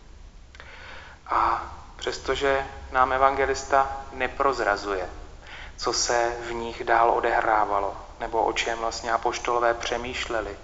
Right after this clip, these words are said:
evangelista nám ani neprozrazuje, jestli o něčem hovořili cestou z hory dolů. My můžeme říci,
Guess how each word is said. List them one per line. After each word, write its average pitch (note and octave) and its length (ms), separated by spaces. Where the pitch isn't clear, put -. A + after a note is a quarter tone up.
evangelista A#2 520
nám A#2+ 180
ani A#2+ 120
neprozrazuje, A#2+ 760
jestli A#2+ 360
o A#2+ 100
něčem B2 300
hovořili A#2+ 540
cestou A#2+ 400
z - 20
hory A#2+ 260
dolů. A2+ 520
My B2 100
můžeme B2 400
říci, - 400